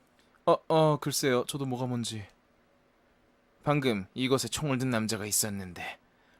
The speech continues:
분명 그자가, 와, 그 뚱뚱한, 뚱뚱한 남자, 그 남자가 김여명이었네. 국장, 국토정책국. 야, 이거 보소. 정치인이었구만.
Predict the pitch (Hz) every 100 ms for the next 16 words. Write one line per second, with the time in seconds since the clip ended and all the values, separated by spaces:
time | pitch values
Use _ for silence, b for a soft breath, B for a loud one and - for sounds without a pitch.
0 | - 160 139 131 - 151 151 - - -
1 | - - 180 160 135 202 233 262 294 294
2 | 285 226 269 254 294 277 240 220 208 196
3 | 233 240 196 180 214 262 262 233 202 170
4 | 156 160 165 131 92 - _ - 147 -
5 | 190 180 170 92 - _ - - 165 147
6 | 131 107 110 120 131 131 131 127 123 123
7 | 123 113 147 139 139 - 196 165 131 143
8 | 202 185 92